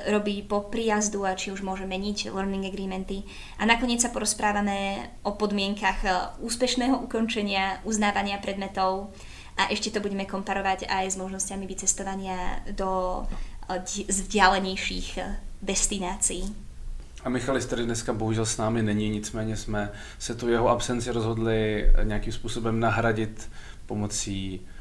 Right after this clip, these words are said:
Speaker 2: vlastně našich kolegů, kteří nám budou v průběhu celého podcastu říkat svoje zkušenosti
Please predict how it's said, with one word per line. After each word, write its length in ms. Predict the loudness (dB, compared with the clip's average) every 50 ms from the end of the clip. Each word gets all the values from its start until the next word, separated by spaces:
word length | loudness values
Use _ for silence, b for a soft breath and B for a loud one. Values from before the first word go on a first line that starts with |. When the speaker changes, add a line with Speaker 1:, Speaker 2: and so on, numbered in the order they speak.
| B B -10 -10
Speaker 2:
vlastně 320 | -8 -8 -6 -4 -4 -4
našich 240 | -4 -4 -6 -8 -8
kolegů, 380 | -6 -2 0 0 0 0 -2
kteří 280 | -4 -6 -6 -6 -6 -4
nám 200 | -4 -4 -4 -4
budou 260 | -2 -2 -2 -2 -2
v 60 | -4
průběhu 320 | -4 -6 -6 -4 -4 -4 -4
celého 300 | -2 -2 0 0 0 0
podcastu 520 | 0 -2 -2 -2 -2 -2 -2 -2 -2 -2
říkat 280 | -2 -2 -2 -2 -2 -2
svoje 240 | -2 0 0 0 0
zkušenosti 800 | 0 -2 -4 -2 -2 0 0 0 0 0 -2 0 0 0 0 -2